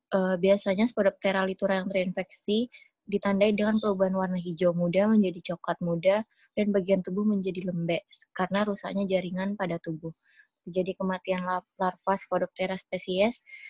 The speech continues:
yang diaplikasikan nematoda Steiner, Steiner nema spesies tertinggi mencapai seratus persen, disebabkan karena, eh, di samping karena nematoda tersebut mempunyai beberapa kelebihan, yaitu kondisi suhu dan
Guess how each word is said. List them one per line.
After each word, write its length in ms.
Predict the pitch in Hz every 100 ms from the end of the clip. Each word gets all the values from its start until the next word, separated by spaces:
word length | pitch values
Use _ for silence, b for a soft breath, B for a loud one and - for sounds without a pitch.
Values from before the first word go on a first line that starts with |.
| B _
yang 240 | 202 220 214
diaplikasikan 800 | 208 - 190 190 196 190 180 180
nematoda 580 | 180 175 175 180 175 180
Steiner, 720 | - 180 180 196 180 175 175
Steiner 640 | - - - 202 196 196 196
nema 320 | 180 175 180
spesies 640 | - 180 - 180 208 - - _ _ _ B B B _ _
tertinggi 560 | 202 - 208 185 180 220
mencapai 400 | 220 220 196 214
seratus 320 | 214 190 185 -
persen, 400 | 165 - 175 175
disebabkan 560 | 165 165 175 - 208
karena, 420 | 214 196 190 202 220 - _ _ _ _
eh, 240 | 180 180 185
di 140 | 214 190
samping 720 | 190 180 190 185 185 185 190 -
karena 320 | 185 185 185
nematoda 340 | 180 - 175 175
tersebut 340 | 185 180 170 175
mempunyai 400 | 185 185 185 180
beberapa 380 | 180 170 175 170
kelebihan, 560 | - 170 170 175 196 214
yaitu 320 | 185 175 214 -
kondisi 400 | 196 190 180 -
suhu 260 | - 180
dan 160 | 175